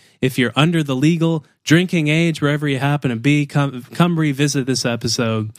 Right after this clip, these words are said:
in a few years. But since we covered caffeine a couple of ep-, episodes back, we thought it'd be fitting to chat about how alcohol helps and hurts us, given that it's one of the only other legal drugs, quote unquote, that, that,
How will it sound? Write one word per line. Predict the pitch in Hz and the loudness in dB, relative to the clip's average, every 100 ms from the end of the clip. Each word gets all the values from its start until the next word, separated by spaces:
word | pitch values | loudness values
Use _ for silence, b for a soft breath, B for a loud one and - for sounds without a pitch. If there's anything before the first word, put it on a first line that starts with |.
| B B B B | B B B B
in | 131 | -2
a | 120 | -2
few | - 120 | 0 0
years. | 107 104 110 120 | 0 -2 -4 0
But | 190 226 113 - _ _ _ - | 0 0 -4 -8 _ _ _ -6
since | - 190 | -2 -2
we | 185 180 | -2 -2
covered | 185 190 170 | 0 0 -2
caffeine | 170 160 139 139 | -2 0 -2 -2
a | |
couple | 143 139 139 | -2 -2 -2
of | 123 | -2
ep-, | 117 - | -4 -4
episodes | 131 120 117 113 107 | -4 -4 -4 -4 -2
back, | 110 104 | -4 -4
we | 120 | -4
thought | 113 131 | -2 -2
it'd | 120 | -2
be | 113 | -6
fitting | - 160 160 151 139 B B B - | -2 0 0 -2 -4 B B B -4
to | 143 | 0
chat | - 254 | 0 0
about | 240 196 160 | 0 0 0
how | 147 143 - | -2 -4 -2
alcohol | 139 170 151 147 156 | -2 0 -2 0 -2
helps | 135 123 135 - | -2 -4 -2 -2
and | 143 127 | -2 -2
hurts | 107 185 180 - - | 0 0 0 -8 -6
us, | - 117 139 135 | -4 -2 -2 -2
given | 123 147 151 | 0 0 0
that | 143 143 | 0 -2
it's | 143 - B B | -2 -6 B B
one | - 180 | 0 2
of | 196 | 2
the | 165 | 2
only | 175 185 180 165 131 | 2 0 0 0 -2
other | 139 147 131 | -2 0 0
legal | 147 151 135 | 0 0 -2
drugs, | 113 139 170 131 160 - | 0 0 2 -2 -4 -6
quote | - 131 | -2 -2
unquote, | 113 113 107 | -2 -4 -4
that, | 113 113 | -4 -2
that, | 113 110 | -2 -2